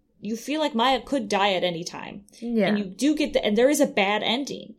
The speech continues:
Speaker 2: Yeah, and Matt Engarde's heel turn is one of the most well done things in the series.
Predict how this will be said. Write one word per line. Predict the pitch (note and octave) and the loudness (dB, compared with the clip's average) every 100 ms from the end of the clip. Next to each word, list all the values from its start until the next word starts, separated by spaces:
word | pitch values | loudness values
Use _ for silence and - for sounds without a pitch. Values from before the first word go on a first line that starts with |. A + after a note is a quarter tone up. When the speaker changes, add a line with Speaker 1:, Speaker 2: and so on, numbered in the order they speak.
| _ _ _ _ _ - - | _ _ _ _ _ -10 2
Speaker 2:
Yeah, | B3 G#3 D#3 - | 6 6 6 2
and | B3+ C#4+ | 2 4
Matt | C#4+ C#4+ | 6 8
Engarde's | D#4+ C#4+ A#3 G#3+ | 6 6 6 4
heel | - A#3+ | 6 6
turn | B3+ A3 F#3 | 6 4 4
is | F3 F3+ | 0 0
one | F3+ | 0
of | F3 | 2
the | E3+ E3+ F3+ | 2 0 -4
most | G#3 G3+ G3 F#3 F#3 - | -6 -4 0 2 2 0
well | F3+ E3+ | 0 2
done | F3 E3+ | 2 0
things | F3 F3 E3+ | 2 2 0
in | E3 D#3+ | -4 -6
the | D#3+ | -4
series. | - F3+ D#3 D3+ C#3 | 0 2 4 2 -2